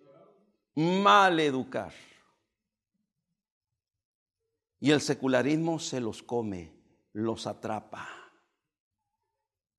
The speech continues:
Con maestros, maestras envueltas en esta forma de vida anti Dios,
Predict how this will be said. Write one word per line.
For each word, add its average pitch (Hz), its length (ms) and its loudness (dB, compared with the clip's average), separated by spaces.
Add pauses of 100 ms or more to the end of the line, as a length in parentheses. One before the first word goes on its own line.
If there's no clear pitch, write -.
(440)
Con 110 640 -4
maestros, 127 1120 -8
maestras 117 960 -12 (380)
envueltas 117 720 -4
en 104 140 -6
esta 117 200 -8
forma 123 380 -6
de 101 100 -10
vida 120 680 -12
anti 110 400 -2
Dios, 117 520 -10